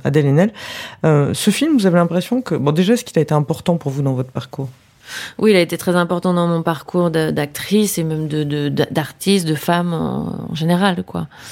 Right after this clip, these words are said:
Speaker 2: Parce que justement, tout ce dont on parle depuis tout à l'heure, c'est à partir de ce moment-là. Et puis, donc, de ce film, de ce que dit ce film, et puis de, de nos discussions avec, euh, avec Céline, avec Adèle. Ouais, de prise de conscience de, de plein de choses, quoi.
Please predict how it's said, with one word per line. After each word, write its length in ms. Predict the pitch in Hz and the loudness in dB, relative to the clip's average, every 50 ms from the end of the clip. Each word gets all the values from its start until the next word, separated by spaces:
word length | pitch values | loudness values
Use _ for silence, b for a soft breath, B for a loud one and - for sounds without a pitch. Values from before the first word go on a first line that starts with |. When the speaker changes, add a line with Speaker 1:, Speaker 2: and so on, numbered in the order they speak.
| B B B B B B B B B | B B B B B B B B B
Speaker 2:
Parce 140 | B - - | B 0 2
que 60 | 190 | 2
justement, 320 | 180 - - 190 196 196 | 4 4 4 4 4 2
tout 120 | 185 - 180 | 2 -2 -4
ce 80 | 180 | -4
dont 180 | 185 165 175 175 - | -2 0 -2 -2 -2
on 100 | 175 170 | -2 0
parle 160 | 170 175 175 | 0 0 0
depuis 240 | 170 165 - - 156 | 0 -2 -4 -6 -8
tout 140 | - - - | -8 -6 0
à 100 | - 170 | 0 2
l'heure, 200 | 175 202 208 202 | 4 4 4 2
c'est 100 | 185 - | 2 -2
à 40 | 165 | -2
partir 280 | 165 165 160 - 170 160 | -2 -2 -4 -2 -4 -4
de 100 | 160 165 | -4 -4
ce 140 | 156 - - | -4 -2 -2
moment-là. 560 | 175 170 170 175 170 175 185 196 202 202 196 B B B B B B B B B B B B B - - | 0 0 0 0 2 2 4 4 4 2 0 B B B B B B B B B B B B B -4 0
Et 160 | 170 180 160 | 2 2 2
puis, 340 | 143 - - - 180 185 170 | 0 -4 -6 -2 0 0 2
donc, 220 | 160 156 156 147 | 2 0 0 0
de 100 | 147 170 | -2 -2
ce 180 | 160 - 185 180 | 0 2 2 2
film, 420 | 170 - - 214 208 208 202 190 | 2 2 4 6 6 6 6 4
de 100 | 160 160 | 2 -2
ce 120 | - - | -6 -10
que 100 | - - | -6 -6
dit 220 | 175 165 170 196 202 | -2 0 2 2 2
ce 160 | 196 202 185 | 2 2 0
film, 340 | - - - 220 214 208 190 | 0 2 4 4 4 4 4
et 80 | 165 | 0
puis 180 | 160 - - 175 | -2 -2 -6 -4
de, 160 | 160 165 160 | 0 0 0
de 160 | 151 - 151 | 0 0 0
nos 140 | 156 156 151 | 0 0 0
discussions 680 | 147 143 147 - - - 147 - - - 180 185 185 185 | -2 0 -2 -4 -4 -4 -4 -2 0 2 2 4 4 4
avec, 320 | 175 156 147 147 143 - - | 4 2 2 0 -2 -2 -4
euh, 160 | 151 151 156 | -2 -2 0
avec 220 | 156 156 156 - | -2 -2 -4 -4
Céline, 440 | - - 151 151 160 175 185 185 180 | -2 -2 2 4 6 6 6 6 6
avec 260 | 170 156 151 147 - | 4 2 0 -2 -2
Adèle. 600 | 151 147 147 165 175 175 180 180 180 165 156 151 - B B B B B B B B B B B B B B B B B B B _ _ _ - - - | -2 0 2 4 4 4 4 4 2 0 -2 -4 -6 B B B B B B B B B B B B B B B B B B B _ _ _ -10 -2 2
Ouais, 140 | 208 226 226 | 2 2 2
de 100 | 165 160 | 2 -4
prise 260 | - - - 185 175 | -8 -4 -4 -4 -2
de 80 | 165 165 | -2 -2
conscience 560 | 160 - 170 160 - - 185 185 196 190 185 | -2 0 -2 -2 0 2 2 2 2 2 0
de, 140 | - 165 160 | -4 -6 -6
de 180 | 156 147 - 175 - | -6 -6 -10 -12 -4
plein 160 | - 180 180 | 0 2 2
de 40 | 185 | 2
choses, 340 | - - 269 247 214 - | 2 2 2 0 0 -2
quoi. 220 | - - 170 165 | -6 -6 -6 -6